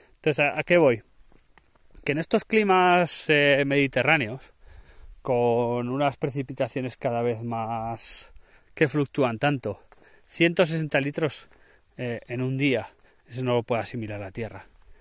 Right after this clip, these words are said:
Es imposible que una tierra desnuda, fijaros lo que ha hecho la, la, la, el, el, la lluvia, lo que ha hecho es el primer impacto impermeabiliza la tierra.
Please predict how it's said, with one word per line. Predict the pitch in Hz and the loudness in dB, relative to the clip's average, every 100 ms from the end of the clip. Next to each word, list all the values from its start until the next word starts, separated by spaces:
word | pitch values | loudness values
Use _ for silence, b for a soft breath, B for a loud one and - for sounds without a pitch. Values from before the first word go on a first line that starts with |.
| b b - | b b -16
Es | - | -14
imposible | 113 110 - 117 104 - - | -12 -8 -6 -6 -8 -16 -18
que | 110 104 104 | -16 -14 -10
una | 110 104 | -10 -8
tierra | 120 117 | -8 -6
desnuda, | 110 107 123 113 107 | -6 -6 -4 -4 -6
fijaros | 131 120 127 123 | -8 -4 -2 -2
lo | 123 | -4
que | 120 | -6
ha | |
hecho | - | -4
la, | 120 117 | -4 -4
la, | - 120 | -6 -12
la, | 101 113 | -12 -14
el, | 127 127 | -14 -14
el, | - 127 117 | -16 -18 -14
la | 127 | -12
lluvia, | 127 147 123 117 _ b b b - | -6 -6 -6 -10 _ b b b -12
lo | 143 | -10
que | |
ha | |
hecho | 143 143 | -8 -8
es | 120 - | -10 -8
el | 165 | -6
primer | 156 165 175 | -4 -2 0
impacto | 185 175 185 220 | -2 -2 -4 -4
impermeabiliza | 185 139 127 120 120 113 120 | -6 -6 -6 -10 -10 -14 -12
la | 113 | -14
tierra. | 107 113 | -14 -20